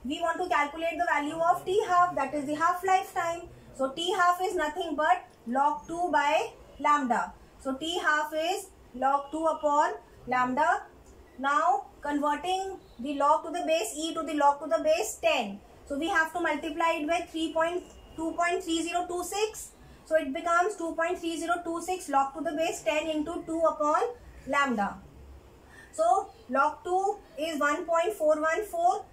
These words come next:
So, multiplying two point three zero two six with one point four one four, we get zero point six nine three. So, T half is nothing but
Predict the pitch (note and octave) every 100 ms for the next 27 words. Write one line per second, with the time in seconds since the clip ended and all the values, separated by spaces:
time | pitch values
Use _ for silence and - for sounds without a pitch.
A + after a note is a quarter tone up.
0 | - - C#4+ C#4+ D#4 D#4 F4 G#4+ E4+ E4
1 | E4 E4+ F#4 D#4+ E4 E4 F4 E4+ E4+ F4+
2 | F4 - - D#4 C#4 C#4 C#4+ D4 D#4+ F4
3 | E4 D4+ D4+ D#4+ - E4 D4+ D#4 D4 D#4+
4 | E4+ - - A#3 D4 D#4 D#4 D#4+ E4+ D#4
5 | - C#4+ C4+ C4+ B3 G#3+ F#3+ - - -
6 | D4 - D#4+ F4 - D#4+ E4 C#4 E4 -
7 | C#4+ C#4 F4+ E4+ F4 D4 D#4 F4